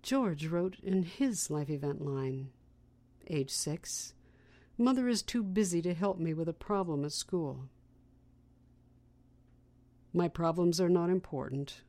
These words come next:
What I feel and need is not of value. I'm not worthy of people taking time to help me. Other people don't care about my needs.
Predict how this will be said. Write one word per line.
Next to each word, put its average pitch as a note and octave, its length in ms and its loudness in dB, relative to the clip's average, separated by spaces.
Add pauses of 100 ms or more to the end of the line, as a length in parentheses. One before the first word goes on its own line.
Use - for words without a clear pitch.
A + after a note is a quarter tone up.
(140)
What F#3 120 0
I G3 140 4
feel G#3+ 360 2
and G3+ 220 8
need G3 320 6
is E3 180 0
not E3 200 4
of D#3+ 80 -2
value. D3+ 600 -4 (840)
I'm F#3 180 6
not F#3 220 4
worthy G3 400 6
of E3+ 140 0
people E3 500 -2 (160)
taking F#3+ 420 0
time C#3+ 380 -4
to D3+ 100 -6
help D3+ 240 -6
me. C3+ 300 -6 (1900)
Other D#3+ 220 0
people F#3 240 2
don't F3+ 260 4
care F#3+ 280 4
about F3+ 260 2
my F#3+ 200 4
needs. E3 680 2